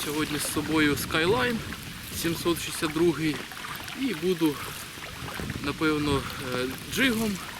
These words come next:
Якийсь, я-, якийсь час джигом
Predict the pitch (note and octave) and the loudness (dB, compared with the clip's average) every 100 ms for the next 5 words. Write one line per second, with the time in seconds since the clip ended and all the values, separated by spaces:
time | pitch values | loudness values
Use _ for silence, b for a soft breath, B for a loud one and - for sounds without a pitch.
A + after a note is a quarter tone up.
0 | - - - - - - - - C3+ D3 | -10 -10 -10 -10 -10 -10 -10 -8 0 2
1 | - F3 - - B2+ D#3 D#3 F3 F3 F3+ | 2 0 0 -2 2 2 4 4 4 2
2 | G3+ F3 - F#3+ - E3+ A#3 C#4+ A#3+ G#3+ | 4 2 4 2 2 -2 2 4 4 2